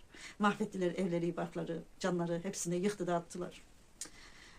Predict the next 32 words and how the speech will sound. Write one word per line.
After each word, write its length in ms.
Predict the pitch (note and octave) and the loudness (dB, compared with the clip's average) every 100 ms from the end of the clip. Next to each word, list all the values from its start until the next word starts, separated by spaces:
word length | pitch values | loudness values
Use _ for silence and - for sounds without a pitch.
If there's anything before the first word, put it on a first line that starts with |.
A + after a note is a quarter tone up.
| - - - - - | -20 -20 -20 -20 0
O 120 | D#4 E4 | 8 10
şekilde 340 | D#4 C4 B3 | 10 10 10
bahsettiler, 460 | G#3 - G3+ G3+ G3 | 8 2 0 2 4
öfkeli 320 | A#3 A#3+ G#3 | 6 6 6
bir 60 | |
şekilde. 340 | - G3+ F#3+ F#3+ | 4 2 2 4
"Onlar 200 | G3+ G#3 | 6 6
sadece 580 | G3+ G#3 G3+ G3+ G#3+ - | 6 6 6 4 4 4
katil 340 | F#3+ F#3+ G3 | 2 2 0
değil, 160 | G#3 G3+ | 0 0
hırsız." 420 | G#3 - G#3+ - | 0 0 0 -2
dediler. 400 | F3+ G2+ F3+ - - - - - - - | -2 -2 -4 -8 -16 -18 -18 -20 -20 4
Öyle 180 | A3 A3+ | 8 8
sinirlenmişlerdi 720 | - G#3 G3 G3+ G3 G#3 G3 | 6 4 4 4 4 2 0
ki 140 | G3 G3 | 0 0
bunu 180 | F#3+ F#3 | 0 0
bu 60 | |
şekilde 300 | - G#3 F3 | -2 0 0
anlatıyordu 480 | E3+ F3 - F#3+ E3+ | 0 0 -2 -4 -4
arkadaşlar. 580 | F#3 - - - - - - - - | -6 -6 -6 -6 -10 -14 -12 -8 4
Ve 80 | A3 | 10
ben 140 | A#3+ | 12
ne 80 | A#3+ | 12
gördüm 300 | A#3+ G#3+ F3+ | 10 8 4
biliyor 160 | F3 G#3 | 2 2
musunuz? 300 | F#3+ G3 E3+ | 2 -4 0
Bunların, 360 | C4 A#3+ F#3+ A3 - - - - - - - - - | 6 6 6 0 -8 -8 -8 -8 -14 -20 -14 -6 0
bakın 280 | B3 G#3+ G#3+ | 4 6 6
bu 60 | |
çok 160 | - A#3+ | 8 8
önemli 280 | G#3 F3+ E3+ | 8 6 2
arkadaşlar. 540 | F3 E3+ E3 - - | 2 0 -2 -4 -10